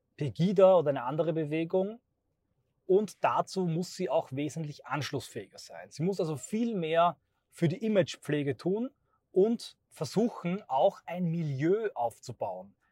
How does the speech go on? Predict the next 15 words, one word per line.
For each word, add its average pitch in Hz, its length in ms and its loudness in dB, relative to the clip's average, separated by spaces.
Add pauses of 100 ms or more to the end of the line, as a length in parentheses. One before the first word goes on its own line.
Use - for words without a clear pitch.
(280)
ein 156 180 -4
gewisses 165 380 -4
Gefühl 202 540 -2
rüberzubringen, 135 760 -4
ein 143 120 -4
Profil 196 520 -4
zu 185 140 -4
schärfen 165 680 0 (300)
für, 160 600 -2 (120)
ähm, 147 440 2
Werte, 160 640 4 (400)
für 147 520 2 (120)
eine 160 160 -4
gewisse 170 300 0
Stimmung, 165 680 -2